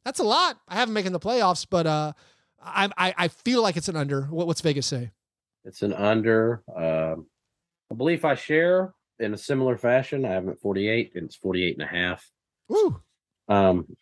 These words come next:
Speaker 2: I love what the Timberwolves did. I just think it could take a while to round into shape. Um, I think this is certainly on the right track. I worry slightly. I, I, I think it's just gonna take a while for, as great as a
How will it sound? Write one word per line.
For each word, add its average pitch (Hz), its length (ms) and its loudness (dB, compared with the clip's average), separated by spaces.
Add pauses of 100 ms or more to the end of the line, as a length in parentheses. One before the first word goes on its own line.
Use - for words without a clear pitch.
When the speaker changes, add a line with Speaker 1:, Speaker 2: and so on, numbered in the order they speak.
Speaker 2:
I 151 100 -2
love 320 280 2
what 226 180 0
the 101 80 -6
Timberwolves 107 400 0
did. 131 200 2
I 120 60 2
just - 120 -6
think 107 160 -4
it 73 80 -16
could 90 140 -4
take 92 240 -2 (120)
a 87 100 -2
while 90 500 2
to 92 240 -8
round 90 400 2
into 90 280 -6
shape. 98 420 -2 (600)
Um, 85 540 0 (500)
I 95 80 -8
think 139 300 -2
this 113 180 -6
is 107 320 0 (1160)
certainly 151 400 2
on 123 120 4
the 117 100 4
right 113 180 2
track. 120 400 0
I 92 200 0
worry 110 500 0
slightly. 113 680 -2
I, 107 160 -2
I, 139 180 0
I 180 40 0
think 208 180 0
it's 156 80 -2
just 147 140 -4
gonna 131 120 2
take 131 200 0
a 127 40 0
while 107 220 2
for, 95 280 -6 (1040)
as 110 180 -2
great 135 300 0
as 117 160 0
a 101 260 2